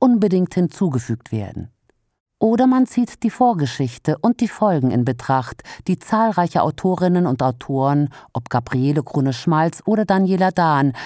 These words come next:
Kai Ambus oder Arne Seifert, Michael Lüders oder Lothar Schröter und andere schon recherchiert und erklärt haben. Professor Georg Auernheimer ist kein Historiker und kein Politologe.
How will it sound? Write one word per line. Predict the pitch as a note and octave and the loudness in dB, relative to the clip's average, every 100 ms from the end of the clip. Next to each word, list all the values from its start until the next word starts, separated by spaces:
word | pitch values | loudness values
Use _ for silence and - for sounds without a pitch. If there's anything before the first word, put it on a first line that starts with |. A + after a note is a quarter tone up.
| - | -12
Kai | - G#3+ A3 | -2 0 0
Ambus | G3 G3 G3 G3+ - | 0 2 0 -2 -2
oder | G3+ G3 | 0 0
Arne | - F#3+ F#3 | 2 2 0
Seifert, | - D#3+ D#3 - D#3+ D#3 - - | 2 2 0 0 -2 -2 -12 -6
Michael | A#3 A#3+ A#3+ G3 | -2 0 0 0
Lüders | F#3+ A#3 E3+ D3+ - | 0 0 0 -2 0
oder | B3 A#3+ | 0 2
Lothar | G#3+ G#3+ F#3+ | 0 -2 -6
Schröter | - - F3 C#3+ C3 | -4 -2 -2 0 -2
und | C#3+ | 0
andere | E3 E3+ C#3+ B2+ C3 B2+ - - | 0 2 0 0 0 -2 -6 -18
schon | - E3+ | -2 -2
recherchiert | D#3 C#3+ - C#3 - - D#3+ D#3+ E3 | 0 -2 -2 -4 -4 -2 -2 0 -2
und | D3+ | -2
erklärt | D3+ - F3+ E3+ | -4 -2 0 0
haben. | B2+ A2+ G2+ D#2+ - _ _ _ _ _ _ | -2 -4 -4 -10 -14 _ _ _ _ _ _
Professor | - F#3 - F3+ G3+ | -6 -2 0 0 0
Georg | F3 F3 F3 F3 | 2 2 2 2
Auernheimer | D#3+ D#3+ F3 E3+ E3+ E3+ F3+ F3 | 2 4 4 2 2 4 4 2
ist | E3+ - | -2 -6
kein | - G3+ A#3+ | -2 2 2
Historiker | B3 - - A3 E3+ B2 C3 B2 | 2 -2 -2 0 0 -2 0 2
und | C3+ - | 0 -2
kein | - D#3+ D#3+ | 0 0 0
Politologe. | F#3 E3 E3+ E3+ E3+ E3 A#2+ G2+ | -2 -2 0 0 2 0 0 -4